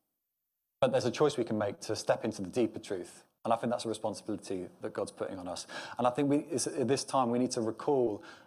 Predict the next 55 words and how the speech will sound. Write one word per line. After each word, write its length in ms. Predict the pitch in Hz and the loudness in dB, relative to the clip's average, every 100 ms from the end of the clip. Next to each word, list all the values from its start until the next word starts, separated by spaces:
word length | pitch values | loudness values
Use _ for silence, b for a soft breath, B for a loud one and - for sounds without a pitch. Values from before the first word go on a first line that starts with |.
| - | -6
and 140 | 107 | -4
think 200 | 101 123 | -2 0
back, 300 | 127 117 - B B B | 2 2 0 B B B
what 200 | 113 143 | 0 2
are 100 | 139 | 2
the 80 | 117 | 2
words 280 | 117 107 92 | 2 0 -2
that 80 | |
God 100 | - | -4
has 80 | 92 | -6
spoken 340 | - 101 - 95 | -4 -4 -2 -4
over 160 | 90 | -4
me? 200 | 87 87 | -6 -8
What 200 | 90 139 | -2 0
are 60 | 143 | 0
the 60 | |
promises? 640 | 113 120 104 - 87 87 - _ _ _ _ | -2 -2 -4 -4 -8 -8 -14 _ _ _ _
That 140 | 165 | 4
might 160 | 190 185 | 6 6
be 60 | 156 | 8
words 220 | 156 117 | 6 4
that 120 | 127 | 2
God's 200 | 123 107 | 0 0
spoken 280 | - 117 113 | 0 0 2
to 80 | 113 | 0
you, 60 | 127 | 2
but 80 | - | 2
also 300 | 151 156 139 | 2 2 2
looking 260 | 135 139 127 | 2 2 0
at 80 | - | 0
the 60 | |
Bible, 440 | 101 127 127 - - | 0 2 2 -4 -8
looking 240 | - 120 | -4 -2
at 160 | 110 101 - | 0 -2 0
those 180 | 117 107 | 2 2
examples. 500 | 110 95 90 87 - | -2 -4 -4 -6 -2
You 60 | |
know, 100 | 113 | -2
Gideon, 520 | 98 151 131 107 85 - _ - | 2 2 4 0 -4 -14 _ 0
when 180 | 143 | 2
he 120 | 139 151 | 4 2
was 140 | 127 | 2
called 260 | - 160 117 | 4 4 6
by 120 | 117 | 4
the 100 | 117 | 4
angel, 540 | 131 131 98 92 87 - _ _ - | 4 2 0 -4 -6 -12 _ _ -6
he 120 | 117 | -2
said, 520 | - 117 113 107 - - _ _ _ _ | 2 4 4 2 -4 -18 _ _ _ _
"The 80 | 120 | 4
Lord 200 | 131 123 | 6 4
is 100 | 104 | 2
with 180 | 120 101 | 0 2
you, 80 | |
mighty 420 | 104 117 120 - 107 | 2 4 2 0 2
warrior." 460 | 117 107 92 82 | 4 2 0 -6